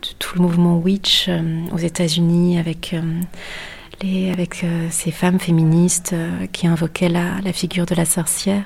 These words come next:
Je le prends très proche de moi. Je, je trouve ça important de le, de le prendre à, à un endroit assez proche de moi, justement pour, euh, pour pas en faire une figure totalement bizarre, mais, mais mais voilà, aussi raconter, euh,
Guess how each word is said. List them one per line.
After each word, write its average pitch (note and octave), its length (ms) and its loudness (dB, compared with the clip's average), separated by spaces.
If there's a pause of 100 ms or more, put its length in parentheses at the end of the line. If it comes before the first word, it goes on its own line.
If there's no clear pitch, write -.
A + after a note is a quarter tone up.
Je D#3 100 -8
le E3+ 80 0
prends F#3+ 300 0
très G3 240 -2
proche G3+ 280 0
de F3+ 100 2
moi. F3 260 2 (280)
Je, E3 200 -8 (420)
je - 60 -14
trouve - 120 -10
ça F3 120 2
important F3 380 0
de F3+ 60 2
le, D#3+ 140 0
de D3+ 80 -6
le D#3+ 80 -4
prendre E3+ 380 -4
à, D#3 280 -4
à E3 40 0
un E3 80 0
endroit E3 240 0
assez F3 220 -2
proche D#3 240 -6
de E3 100 -2
moi, F3+ 180 0
justement F#3+ 480 0
pour, F3 280 -6
euh, D#3 100 -2 (400)
pour - 140 -16
pas F#3 120 0
en F3 60 2
faire F3+ 240 -2
une D#3+ 80 2
figure E3+ 400 -2
totalement E3 340 -2
bizarre, F3+ 480 -2
mais, D#3 340 -2
mais D#3 380 -6 (520)
mais F3+ 60 -2
voilà, E3 200 -2
aussi E3+ 220 -4
raconter, E3 680 -4
euh, D3+ 80 -4